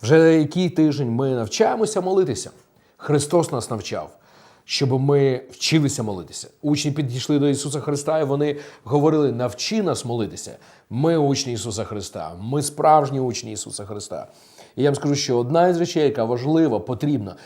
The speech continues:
нам треба вміти молитися, знати молитися так, щоб Бог чув наші молитви, приймав наші молитви і давав нам відповідь. Хвала Христу! В нашому дослідженні ми знаходимося в Євангелії від Матвія, вісімнадцятому розділі, де Христос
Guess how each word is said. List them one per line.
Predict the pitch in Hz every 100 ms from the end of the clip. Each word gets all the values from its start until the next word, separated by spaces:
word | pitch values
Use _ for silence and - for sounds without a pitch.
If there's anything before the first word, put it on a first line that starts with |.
| - -
нам | 120
треба | 123 117
вміти | 104 110 127 143 143 143
молитися, | 135 135 135 104 - 87 92
знати | 110 151 147 139
молитися | 135 123 120
так, | 110 160 165 - - -
щоб | - 131
Бог | 117 131 151
чув | - 160
наші | 143 - 127
молитви, | 123 120 117 104
приймав | - 139 139 151
наші | 135 131 127
молитви | 123 117 113 113 - _
і | 110
давав | 117 104 104
нам | 104
відповідь. | 107 - 85 -
Хвала | 113 113
Христу! | 110 123 - 90
В | - _ _ _ _ - - - -
нашому | 170 180 175
дослідженні | 175 214 185 127 123
ми | 143
знаходимося | 143 147 165 151 143 139
в |
Євангелії | 139 147 143 135
від | 127
Матвія, | 123 110 180 156
вісімнадцятому | 110 107 120 120 - 139 147
розділі, | 123 87 67 - _ _ _ _ _ _ -
де | 117 143
Христос | 139 127 - 170 165 -